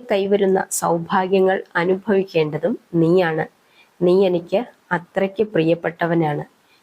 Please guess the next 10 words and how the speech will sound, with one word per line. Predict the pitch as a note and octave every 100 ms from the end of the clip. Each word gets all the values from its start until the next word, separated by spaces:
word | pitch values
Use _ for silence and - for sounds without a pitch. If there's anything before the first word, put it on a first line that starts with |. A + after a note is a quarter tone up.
| -
ഇങ്ങനെ | A3 A#3 A3 G3
പറഞ്ഞ | D#3+ D#3
ശേഷം | E3 - D#3 - A#3 - _ F3
രാമൻ | E3 D#3 E3 G#3 - -
ഉപവാസവും | F3 E3+ F3 E3+ F3 - F#3 G#3+ E4 _ -
വ്രതവും | E3 D3+ D#3+ F3+ B3+ _
അനുഷ്ഠിച്ചു. | E3 D#3 - - D#3+ - - _ _ _ _ _ _ _ _ _ _ _ _ -
പട്ടാഭിഷേക | F#3+ F#3+ A3+ G#3+ G#3+ A#3 A#3 A#3+
വിവരമറിഞ്ഞ | A3+ G#3 F3+ F3+ G3 F3+ F3 E3+
കൗസല്യ | - D3+ D#3+ F#3+ F3+ E3